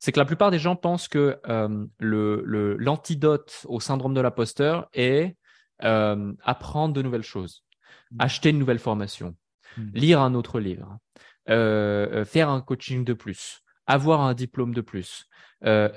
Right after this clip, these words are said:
Speaker 1: la réalité, c'est que c'est non, non, c'est pas ça du tout. Le,
Speaker 2: Non.
Speaker 1: le, l'antidote au syndrome de l'imposteur, c'est prends un client,
Speaker 2: Mm.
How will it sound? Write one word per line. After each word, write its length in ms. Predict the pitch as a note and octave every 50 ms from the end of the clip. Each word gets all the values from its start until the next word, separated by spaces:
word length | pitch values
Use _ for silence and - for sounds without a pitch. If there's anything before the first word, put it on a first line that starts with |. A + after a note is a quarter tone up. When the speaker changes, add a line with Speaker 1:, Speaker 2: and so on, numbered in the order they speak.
| -
Speaker 1:
la 80 | - A#2+
réalité, 320 | B2 C3 C3+ C#3+ C#3+ F3+
c'est 140 | E3 - C#3+
que 40 | -
c'est 100 | - B2
non, 140 | B2+ A#2+ -
non, 300 | A2 B2+ B2+ A2 G2+ - _ _ _ _ _
c'est 160 | - - B2+
pas 120 | - C3+ C3
ça 140 | - D3
du 120 | C3 C3 B2+
tout. 200 | - C#3+ A2 - _ _ _ _ _ _ _ -
Le, 220 | D3 A2 A#2 A#2
Speaker 2:
Non. 60 | A2 G#2 F#2
Speaker 1:
le, 160 | - A2+ A2 A2
l'antidote 880 | B2+ E3 F#3 - - F#3 D#3 C#3 D#3+ E3+ D#3 - - - - - - -
au 60 | C#3+
syndrome 260 | A2+ - B2+ B2 A#2+
de 40 | A#2
l'imposteur, 380 | A2+ - A#2 G#2+ - D#3 E3+ E3+
c'est 380 | - - - C3+ B2+ A#2+ - - _ _ _ _ _ _ _ _ _ _ -
prends 260 | D3 - B2+ B2 D3+
un 80 | F3 F#3+
client, 500 | - F#3 F#3+ F3+ D#3+ D3 D#3 F3+ G3+ - _ _ _ _ _ _ _ _ _ _ -
Speaker 2:
Mm. 160 | A#2 A#2